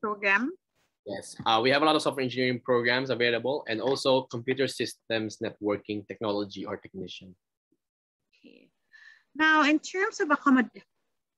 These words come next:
Speaker 2: Mm-hmm.
Speaker 1: in terms of accommodation, how much is, do you have an on-campus accommodation, right?
Speaker 2: Yes, that one is a bit more expensive. It's at least one thousand Canadian dollars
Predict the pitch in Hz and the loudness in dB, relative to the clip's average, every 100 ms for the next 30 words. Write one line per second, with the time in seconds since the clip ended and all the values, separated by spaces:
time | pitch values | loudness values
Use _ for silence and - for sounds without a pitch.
0 | _ _ _ _ _ _ _ - 98 107 | _ _ _ _ _ _ _ -20 -18 -20
1 | _ 269 294 370 427 453 349 - 277 262 | _ 4 4 4 2 2 2 2 2 0
2 | 208 220 220 - 254 233 226 233 - _ | 0 -2 -2 -2 -2 0 0 -4 -10 _
3 | - 285 359 381 302 - _ - 226 269 | -6 -2 0 -2 -4 -10 _ -14 -4 0
4 | 320 330 247 196 226 233 233 226 233 226 | 2 2 2 2 2 2 0 0 -4 -8
5 | 226 214 202 208 180 170 202 262 _ _ | -6 0 0 0 -2 0 0 -2 _ _
6 | _ _ - 117 113 123 127 131 139 143 | _ _ -4 -2 0 0 0 2 2 2
7 | 127 110 110 113 110 113 110 - 110 98 | -2 -6 -4 -4 -2 -6 -6 -6 -6 -6
8 | 120 117 120 113 123 123 113 107 110 107 | -6 -8 -12 -10 -8 -6 -6 -4 -4 -2
9 | 110 104 104 101 101 98 95 98 - | -4 -8 -8 -8 -8 -6 -6 -6 -8